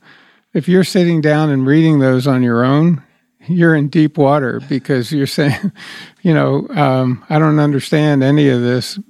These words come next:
But when people are helping you unpack that, uh, and bringing in examples of, you know, other, other passages in Scripture that,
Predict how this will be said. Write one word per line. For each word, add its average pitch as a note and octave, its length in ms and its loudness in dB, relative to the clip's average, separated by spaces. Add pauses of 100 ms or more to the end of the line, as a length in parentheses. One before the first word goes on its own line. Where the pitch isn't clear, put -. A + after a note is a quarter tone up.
But C#3+ 260 -2
when D3+ 220 0
people F3+ 320 0
are C#3 120 0
helping D#3+ 360 -2
you C3 140 -4
unpack C#3+ 540 -4
that, - 260 -12 (600)
uh, C3+ 420 -4 (120)
and C3+ 500 -2 (360)
bringing D3+ 500 2
in C#3+ 160 4
examples C3+ 840 -2
of, B2+ 480 -4
you C3+ 80 -2
know, B2 120 -2
other, C#3 440 0 (180)
other C#3 400 0 (180)
passages B2+ 800 -4
in A#2+ 340 -2
Scripture C3+ 580 -2
that, A#2+ 220 -4